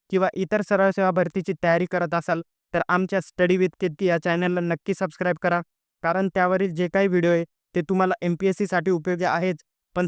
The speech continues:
सरळ सेवेतील जे स्टॅटिक जीके आहे, ते पण तुमचं यात कव्हर होऊन जाईल. आणि हे सर्व ॲनिमेटेड व्हिडिओ आहे, त्यामुळे तुम्ही काय करायचं आहे,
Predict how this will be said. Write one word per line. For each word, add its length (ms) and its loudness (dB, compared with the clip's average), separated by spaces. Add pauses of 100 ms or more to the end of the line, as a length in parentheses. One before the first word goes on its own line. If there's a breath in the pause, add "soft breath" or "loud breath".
सरळ 180 4
सेवेतील 460 0
जे 160 0
स्टॅटिक 460 -2
जीके 300 -4
आहे, 120 2 (300)
ते 60 0
पण 260 0
तुमचं 280 0
यात 200 2 (140)
कव्हर 220 4
होऊन 260 0
जाईल. 220 0 (240)
आणि 260 -4
हे 140 0
सर्व 440 0
ॲनिमेटेड 540 0
व्हिडिओ 220 0
आहे, 160 0
त्यामुळे 520 -6
तुम्ही 320 -4
काय 140 -2
करायचं 400 -2
आहे, 120 -4